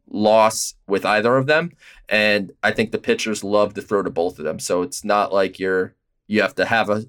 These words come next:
a catcher for DeGrom and a catcher for Stroh. Like, they're equally comfortable throwing to both of them. So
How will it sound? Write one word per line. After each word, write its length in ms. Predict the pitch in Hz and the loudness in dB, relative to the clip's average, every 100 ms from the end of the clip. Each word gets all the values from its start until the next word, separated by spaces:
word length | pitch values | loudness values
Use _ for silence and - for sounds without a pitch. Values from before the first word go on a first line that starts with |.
| - | -4
a 100 | 98 | -4
catcher 400 | - 123 - 101 | 0 -2 0 -4
for 180 | - 95 | -4 -8
DeGrom 520 | 110 117 131 117 98 | -4 0 4 4 2
and 100 | 90 | -2
a 40 | |
catcher 420 | - 120 104 104 98 | 0 0 2 -2 -4
for 440 | 104 98 95 95 - - - | -2 0 0 -2 -12 -20 -14
Stroh. 640 | - 139 139 117 98 87 - _ | -4 2 6 6 4 0 -8 _
Like, 320 | 101 92 - _ - - | 0 0 -4 _ -20 -4
they're 380 | 113 127 127 - 120 | 2 4 4 2 2
equally 420 | 131 139 131 127 | 2 4 4 4
comfortable 500 | 127 113 113 107 107 | 2 -2 -2 0 -2
throwing 440 | - 104 98 92 | 0 0 2 -2
to 100 | - | -8
both 280 | - 76 - | -6 -6 -8
of 60 | 50 | -12
them. 180 | 60 - | -12 -12
So 480 | - - 87 73 | -8 -2 -2 -4